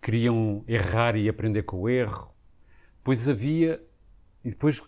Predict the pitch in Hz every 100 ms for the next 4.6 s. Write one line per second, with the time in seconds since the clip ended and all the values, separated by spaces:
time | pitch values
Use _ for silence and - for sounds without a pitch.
0 | _ 151 147 107 143 123 95 78 76 107
1 | - - _ _ - _ - - - 113
2 | - 135 120 - - 98 - 113 - -
3 | 107 95 - 110 110 104 - 107 - 98
4 | 98 95 92 82 80